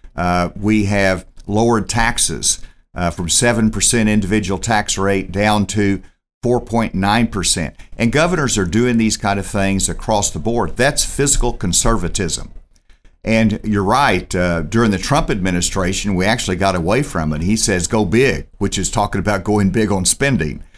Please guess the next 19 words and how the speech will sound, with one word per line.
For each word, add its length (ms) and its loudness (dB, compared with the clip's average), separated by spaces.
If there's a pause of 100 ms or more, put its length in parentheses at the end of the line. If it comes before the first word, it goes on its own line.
(280)
And 180 2
so, 380 2 (280)
uh, 300 2
there's 240 0
been 200 2
some 340 2
drift 520 2
on 220 2
that, 320 0
but 100 0
I 100 2
think 140 0
it's 140 -2
still 260 0
very 320 2
fundamental 600 0
to 160 -4
our 100 -2
party. 480 0